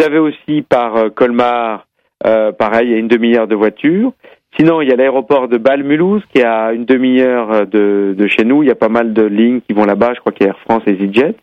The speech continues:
Et, euh, et donc, on est sur la route, euh, de Guebwiller. En fait, on est à un quart d'heure. C'est assez bien indiqué. On est à un quart d'heure de Mulhouse, hein. On est entre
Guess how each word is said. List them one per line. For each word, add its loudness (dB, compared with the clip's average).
Et, 0
euh, 0
et 2
donc, -2
on 0
est 0
sur 0
la -2
route, -2
euh, 2
de 0
Guebwiller. 0
En -8
fait, 0
on -2
est 2
à 0
un -4
quart -4
d'heure. 0
C'est 2
assez -4
bien 0
indiqué. -2
On 0
est 2
à 2
un -2
quart -2
d'heure 0
de -2
Mulhouse, -2
hein. 0
On 2
est 2
entre 0